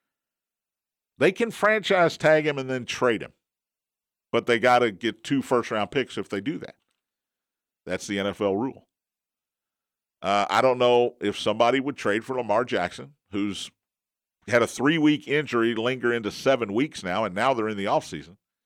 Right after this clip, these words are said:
If somebody would give up two first-round picks for Lamar Jackson, I would. If I'm a team looking for a quarterback, if I'm Seattle, for example, Geno Smith had a good year, but he's still Geno Smith.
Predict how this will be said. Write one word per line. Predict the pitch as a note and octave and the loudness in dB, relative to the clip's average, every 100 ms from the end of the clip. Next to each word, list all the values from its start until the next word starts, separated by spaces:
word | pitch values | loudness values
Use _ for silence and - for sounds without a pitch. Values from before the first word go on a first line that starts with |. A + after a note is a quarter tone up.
| _ _ _ _ - | _ _ _ _ -18
If | - | -4
somebody | B2 B2+ B2+ | 0 4 4
would | A2+ F#2+ | 0 0
give | A2+ | 2
up | B2+ - | 2 0
two | - B2 B2 | -4 -4 -4
first-round | - B2 A2 A#2+ A#2 - | -2 -2 0 -2 -2 -2
picks | D3+ - | -4 -4
for | - | -8
Lamar | G#2 G#2 G#2+ | -2 0 0
Jackson, | B2 C3+ - _ _ - | -4 -8 -12 _ _ 0
I | - | 4
would. | A#3 F3 A3 - _ _ _ _ _ _ _ _ _ _ - | 6 6 6 4 _ _ _ _ _ _ _ _ _ _ -8
If | F#2+ | 2
I'm | D3 G3 E3+ G#2+ _ _ _ _ _ _ _ | 4 4 2 -6 _ _ _ _ _ _ _
a | G2 | -8
team | - E3+ F3+ | 0 0 2
looking | D#3 E3+ F#3 | 2 2 0
for | - A#2+ | 0 0
a | |
quarterback, | - D3+ F#3 G3 G#3 G#3+ _ - | 2 2 4 4 2 -2 _ -4
if | G#2+ | 0
I'm | F3 D#3 | 0 0
Seattle, | - - C#3+ C3+ F3+ G#3+ G#3 _ _ | -6 0 4 6 6 4 -2 _ _
for | F3 | -2
example, | D#3+ D#3+ F#3+ G#3 G#3+ - _ | 0 2 2 0 -6 -12 _
Geno | - F3 | -6 -2
Smith | D#3+ F3 F#3+ | -2 0 2
had | D#3+ D3 | 4 2
a | |
good | A2+ D#3 C3+ | 2 0 2
year, | G#3 | 0
but | F#3+ C3+ | 2 0
he's | A#2 | 0
still | - F3 | 2 0
Geno | C3 C#3 A2 | 0 0 0
Smith. | - F#3 F#3+ | -2 -4 -4